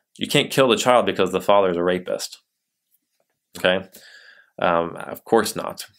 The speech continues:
That's not how justice is. So you cannot punish the child for the crimes of the parent. You could also argue this way and say, in addition to that important argument, and say, "Are you saying that you're only for abortion in case, in cases of rape and incest?"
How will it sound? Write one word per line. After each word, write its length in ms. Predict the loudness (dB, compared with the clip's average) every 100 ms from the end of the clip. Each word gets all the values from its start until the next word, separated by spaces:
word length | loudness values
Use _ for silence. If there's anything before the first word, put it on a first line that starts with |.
| _
That's 240 | -8 -8 -4
not 180 | -4
how 140 | -2 -4
justice 680 | 0 -2 -2 -6 -4 -4 -6
is. 440 | -2 -2 0 -4 -10 -16 -20 -20 _
So 140 | -4
you 60 | -2
cannot 280 | 2 2 2
punish 200 | -2 0
the 60 |
child 300 | -2 2 2
for 80 | 0
the 100 | -6
crimes 540 | -4 -2 -2 -2 -6 -8
of 380 | -2 0 0 -4 -16
the 140 | -14 -12
parent. 400 | -2 0 0 -2 _ _ _
You 80 | -2
could 140 | 4
also 260 | 4 4 4
argue 300 | 4 2 0
this 260 | 0 0
way 200 | 0 2
and 140 | 0 -2
say, 420 | -2 0 2 0 -4 _
in 100 | -8
addition 360 | 0 0 0 -4
to 80 | 2
that 300 | 2 2 0
important 400 | -8 -4 -4 0
argument, 460 | -2 -4 -6 -8 -8
and 120 | -10
say, 420 | -4 0 0 -2 -6 -20 -20 -20 -20 0
"Are 80 | 4
you 180 | 4
saying 440 | 4 4 4 4 2
that 160 | 0
you're 120 | 2 2
only 220 | 2 -2
for 240 | 0 0
abortion 500 | 0 0 -2 -2 -4
in 120 | -4
case, 340 | -2 -2 -2 -6 -8
in 120 | -4
cases 380 | -2 0 0 -2
of 120 | 0
rape 260 | 0 -2
and 100 | -4
incest?" 540 | -6 -2 0 0 -2